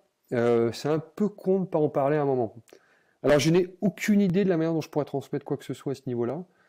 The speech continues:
Est-ce qu'il faudrait demain que je fasse, euh, tu vois, des petites bulles, euh, sur YouTube ? Est-ce qu'il faudrait que je, j'écrive un petit truc ? Euh,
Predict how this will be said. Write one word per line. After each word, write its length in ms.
Est-ce 180
qu'il 140
faudrait 280
demain 340
que 60
je 120
fasse, 400
euh, 340
tu 160
vois, 120
des 120
petites 260
bulles, 300
euh, 400
sur 180
YouTube ? 600
Est-ce 160
qu'il 120
faudrait 200
que 40
je, 640
j'écrive 420
un 120
petit 180
truc ? 600
Euh, 160